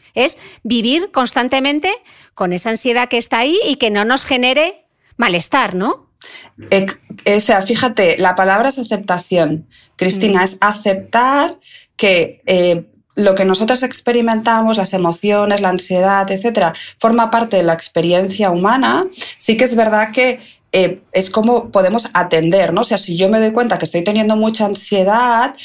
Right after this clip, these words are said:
Speaker 2: pues tal vez es que estoy muy estresada, tal vez es que me estoy atendiendo poco, tal vez estoy descansando poco, me estoy dedicando poco tiempo. O sea,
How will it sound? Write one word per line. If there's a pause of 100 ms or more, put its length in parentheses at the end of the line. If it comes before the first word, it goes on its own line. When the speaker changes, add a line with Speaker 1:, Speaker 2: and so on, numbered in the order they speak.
(200)
Speaker 2:
pues
tal
vez
es
que
estoy
muy
estresada, (220)
tal
vez
es
que
me
estoy
atendiendo
poco,
tal
vez
estoy
descansando
poco,
me
estoy
dedicando
poco
tiempo.
O
sea,